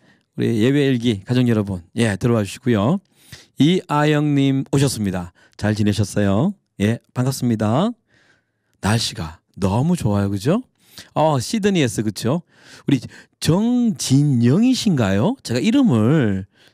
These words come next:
좀 헷갈리네요, 그쵸? 우리 시드니에서, 예, 시차 두 시간 나는데 또 와주셨네요. 예, 최은주님, 어, 저, 저요. 박수 너무 좋습니다. 반갑습니다. 그리고 특별히 오늘은, 어,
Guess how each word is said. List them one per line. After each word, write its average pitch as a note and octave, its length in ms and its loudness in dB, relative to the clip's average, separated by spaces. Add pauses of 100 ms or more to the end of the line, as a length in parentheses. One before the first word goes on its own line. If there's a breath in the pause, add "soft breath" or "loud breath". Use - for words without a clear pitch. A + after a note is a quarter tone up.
좀 F3 120 0
헷갈리네요, F3 480 2
그쵸? F#2+ 540 -4
우리 A2+ 240 0 (240 soft breath)
시드니에서, A2 1080 -2 (320)
예, G2 100 -6
시차 - 480 -2
두 - 100 -2
시간 D3 200 2
나는데 G2+ 540 0 (440 loud breath)
또 A#2+ 100 0
와주셨네요. G2+ 920 0 (400)
예, G#2+ 220 0 (400 soft breath)
최은주님, D3+ 840 2 (380)
어, C#3 280 0
저, A#2+ 120 -4
저요. G#2+ 320 -4 (240)
박수 A2 440 0
너무 D3 300 0
좋습니다. G#2 540 -8 (440 soft breath)
반갑습니다. G#2 800 -2 (560 loud breath)
그리고 E3+ 500 2
특별히 - 280 -2
오늘은, D#3+ 680 2
어, A#2+ 760 -2